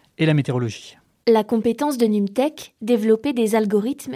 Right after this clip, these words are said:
Speaker 2: et des logiciels de surveillance environnementale et de prévision de la qualité de l'air. Autrement dit, rendre visible ce qui est invisible.
Speaker 1: Notre travail se voit par deux choses. D'abord par des cartographies de qualité de l'air, que vous voyez d'ailleurs de temps en temps dans les médias, que ce soit à la télévision ou sur, dans les journaux.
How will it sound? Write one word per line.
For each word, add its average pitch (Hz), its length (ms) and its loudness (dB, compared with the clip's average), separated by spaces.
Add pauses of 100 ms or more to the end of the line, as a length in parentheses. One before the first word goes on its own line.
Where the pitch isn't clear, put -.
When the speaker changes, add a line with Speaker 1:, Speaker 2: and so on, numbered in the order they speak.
Speaker 2:
et 233 100 0
des 220 140 2
logiciels 226 520 2
de 208 100 0
surveillance 226 640 -2
environnementale 214 920 0
et 220 100 -2
de 190 100 0
prévision 220 720 -4
de 220 80 -2
la 190 120 -6
qualité 220 440 -4
de 208 100 -4
l'air. 185 240 -6 (240)
Autrement 208 420 -2
dit, 214 300 -6 (180)
rendre 247 400 0
visible 220 520 -6 (160)
ce - 160 -6
qui 233 180 -4
est 208 160 0
invisible. 196 580 -6 (160)
Speaker 1:
Notre 160 280 0
travail 190 420 4
se - 320 -8
voit 127 560 0 (100)
par 143 220 4
deux 143 160 4
choses. 135 320 0
D'abord 131 260 0
par 127 140 -2
des 120 100 -4
cartographies 131 480 -4
de - 60 -20
qualité 123 320 -2
de 113 60 -4
l'air, 131 200 -6 (240)
que 139 100 -2
vous 127 180 0
voyez 139 340 4
d'ailleurs 135 260 2
de 120 80 0
temps 120 220 0
en 131 80 0
temps 135 140 -2
dans 127 100 0
les 127 80 0
médias, 135 320 0
que - 100 -8
ce - 80 -6
soit 131 160 -2
à 120 40 0
la 120 80 0
télévision 131 800 -2
ou 127 160 -4
sur, 127 220 -8
dans 120 100 -2
les 117 100 0
journaux. 110 320 -4